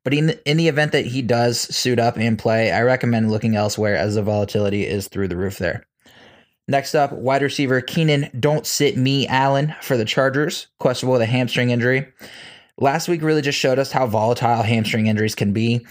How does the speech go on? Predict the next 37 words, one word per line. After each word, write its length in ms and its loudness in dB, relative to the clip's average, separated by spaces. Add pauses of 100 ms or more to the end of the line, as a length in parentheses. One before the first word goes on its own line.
(260)
You 80 -2
know, 100 2
it 140 2
felt 240 0
great 240 0
pregame, 680 0
and 120 0
then 120 4
he 160 0
had 220 2
one 220 2
catch 300 0
and 80 2
then 100 2
exited. 560 0 (480)
So 140 -2
hammies 360 0
are 120 0
really 240 2
hard 220 -2
to 80 -4
call 300 0
if 160 0
the 140 0
athlete 460 0
continues 520 0
to 80 0
go 180 0
out 260 0
and 220 0
play 560 0
because 320 0
they 140 0
are 240 0
extremely 420 0
touchy 280 -2
muscles. 540 0